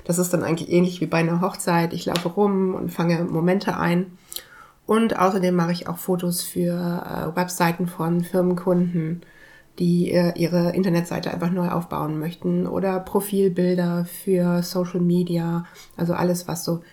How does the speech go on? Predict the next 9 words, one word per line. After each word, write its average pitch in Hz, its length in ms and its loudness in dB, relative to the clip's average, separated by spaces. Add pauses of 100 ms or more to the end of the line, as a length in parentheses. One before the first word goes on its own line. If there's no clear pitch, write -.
(120)
diesen 175 220 0
Business-Bereich 170 640 -6
betrifft. - 400 -12
Das 175 100 -8
mache 175 200 -2
ich - 40 -18
auch - 80 -20
total 175 240 -12
gerne. 175 300 -6